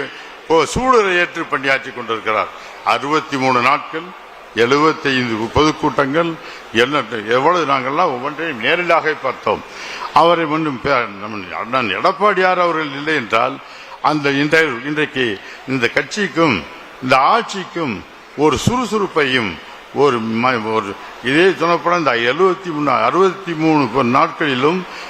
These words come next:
எழுபத்தைந்து பொதுக்கூட்ட-, நூத்தி எழுபத்தைந்து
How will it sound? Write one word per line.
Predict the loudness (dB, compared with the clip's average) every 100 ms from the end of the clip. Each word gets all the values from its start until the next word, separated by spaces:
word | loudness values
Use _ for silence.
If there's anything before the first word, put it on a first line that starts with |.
| -4
எழுபத்தைந்து | 2 4 6 4 4 0 2 0
பொதுக்கூட்ட-, | 2 4 4 0 0
நூத்தி | 2 2 4 4
எழுபத்தைந்து | 6 4 4 2 2 2 2